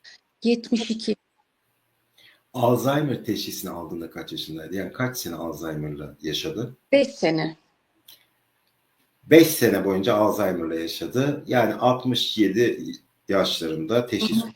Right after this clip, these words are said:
Speaker 2: İlk ne olmaya, ne oldu? Unutmaya mı başladı?
Speaker 1: İlk böyle, e, her şeyi tekrarlıyordu. Hani günde aynı şeyi üç dört kere anlatıyordu.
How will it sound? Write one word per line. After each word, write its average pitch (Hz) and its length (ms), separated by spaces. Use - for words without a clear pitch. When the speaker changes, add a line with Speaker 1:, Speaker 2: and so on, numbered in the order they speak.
Speaker 2:
İlk 185 340
ne 151 80
olmaya, 110 500
ne 123 100
oldu? 95 400
Unutmaya 117 440
mı 151 140
başladı? 147 800
Speaker 1:
İlk 302 320
böyle, 254 280
e, 240 640
her 247 200
şeyi 247 200
tekrarlıyordu. 202 880
Hani 165 280
günde 208 500
aynı 208 300
şeyi 196 460
üç - 200
dört 202 180
kere 202 200
anlatıyordu. 165 720